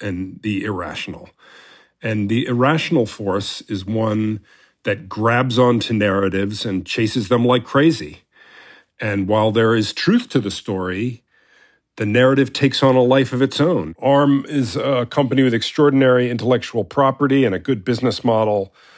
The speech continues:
I'm not being all doom and gloom here. All I'm saying is the narrative is important, and the hottest narrative on Wall Street right now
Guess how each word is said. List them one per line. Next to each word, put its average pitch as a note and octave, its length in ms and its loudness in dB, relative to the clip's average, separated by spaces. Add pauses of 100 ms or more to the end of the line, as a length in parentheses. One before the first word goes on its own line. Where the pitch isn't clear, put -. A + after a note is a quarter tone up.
(420)
I'm B2+ 140 2
not C3 200 4
being C3+ 160 4
all A#2+ 160 6
doom B2 360 4
and G#2 140 0
gloom D#3+ 360 4
here. F#2 480 -2 (960)
All C#3+ 260 4
I'm B2 140 2
saying B2+ 460 4
is F#2+ 580 -2 (140)
the A#2 100 0
narrative C3+ 420 4
is A#2 140 0
important, E3 600 2 (120)
and G2+ 320 0
the G2+ 100 0
hottest C3 440 0
narrative B2 320 4
on A#2 160 2
Wall A#2 160 2
Street B2 240 0
right B2 260 0
now B2+ 340 0